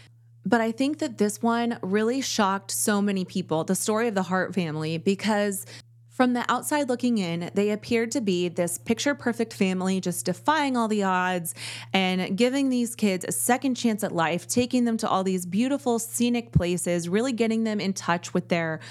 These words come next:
their souls and their, their own spirit, I guess. And from the outside looking in, it really appeared that way. But even their friends, their friends that saw them regularly in person,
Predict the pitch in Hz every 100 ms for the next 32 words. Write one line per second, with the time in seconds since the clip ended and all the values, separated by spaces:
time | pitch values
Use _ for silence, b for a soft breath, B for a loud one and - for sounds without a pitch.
0 | B B B - 165 - - 208 190 180
1 | 170 180 180 170 165 165 170 - 180 175
2 | 190 190 - 208 226 208 175 - 175 160
3 | 160 180 - B B B B - 233 269
4 | 262 262 247 302 - 269 233 233 214 254
5 | 320 240 220 - - 214 - 190 240 240
6 | 220 240 277 254 - 190 180 185 B B
7 | B B - 202 269 247 - 285 339 349
8 | 294 233 - - 285 427 - 214 - -
9 | - 220 240 - 285 311 285 247 - -
10 | 233 247 247 220 208 240 262 220 190 180
11 | - 240 269 - 254 285 - 175 -